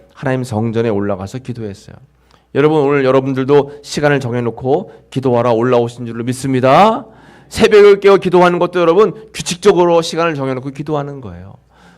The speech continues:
또 여러분 새벽에 오드시는 분들은 제가 가정에 신방하다 보면 집에서 각각 시간을 다 정해놓고 기도하시더라고요. 시간을 정해놓고 하는 기도가 굉장히 중요하다라고 하는 거죠. 시간을 정해놓고 기도했을 때 하나님께서 역사하시고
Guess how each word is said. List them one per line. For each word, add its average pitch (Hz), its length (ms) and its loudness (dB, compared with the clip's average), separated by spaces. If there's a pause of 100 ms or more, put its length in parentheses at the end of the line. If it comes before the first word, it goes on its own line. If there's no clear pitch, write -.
(120)
또 202 180 6
여러분 180 300 4
새벽에 185 320 0
오드시는 170 520 0
분들은 165 380 -2 (280)
제가 156 600 2 (160)
가정에 151 300 -4
신방하다 151 500 -4
보면 143 340 -8
집에서 151 320 -8
각각 139 400 -10
시간을 156 360 -4
다 - 260 -16
정해놓고 156 340 -6
기도하시더라고요. 156 840 -12 (360)
시간을 226 420 4
정해놓고 196 440 2
하는 190 180 2
기도가 156 360 -2
굉장히 180 720 -4 (200)
중요하다라고 139 720 0
하는 135 160 -10
거죠. 123 320 -16 (640)
시간을 208 340 4
정해놓고 175 400 4
기도했을 156 560 0
때 156 80 0
하나님께서 147 440 -4
역사하시고 131 920 -4